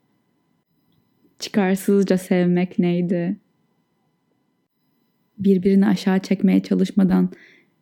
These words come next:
yükselebilmek. Neydi, nasıldı? Vardı böyle bir şey ya.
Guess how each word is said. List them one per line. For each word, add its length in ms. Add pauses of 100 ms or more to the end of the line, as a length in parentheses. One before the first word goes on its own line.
(240)
yükselebilmek. 1120 (1000)
Neydi, 460
nasıldı? 800
Vardı 420
böyle 240
bir 40
şey 280
ya. 300